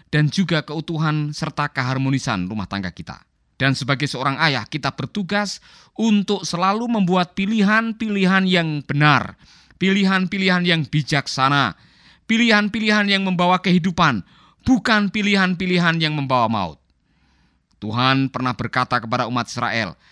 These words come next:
"Hari ini aku membawa atau memperhadapkan pilihan kepadamu. Pilihan yang membawa kehidupan atau pilihan yang membawa kematian." Keputusan yang kita ambil setiap saat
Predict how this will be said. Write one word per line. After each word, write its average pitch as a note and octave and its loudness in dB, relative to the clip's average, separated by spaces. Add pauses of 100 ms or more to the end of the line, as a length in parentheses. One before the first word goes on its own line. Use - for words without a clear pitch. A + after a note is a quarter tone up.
(200)
"Hari F#3 4
ini G3 4
aku F#3 2
membawa F#3 4
atau E3+ 0
memperhadapkan F3 2
pilihan G#3 4
kepadamu. B2+ 0 (560)
Pilihan G#3+ 4
yang F#3+ 0
membawa F3 2
kehidupan C3+ -2 (480)
atau D3 2
pilihan C#3 2
yang A#2 -2
membawa G2+ -4
kematian." E2 -6 (880)
Keputusan F3 0
yang E3+ 2
kita E3+ 0
ambil F3 2
setiap D#3+ -4
saat C3+ -2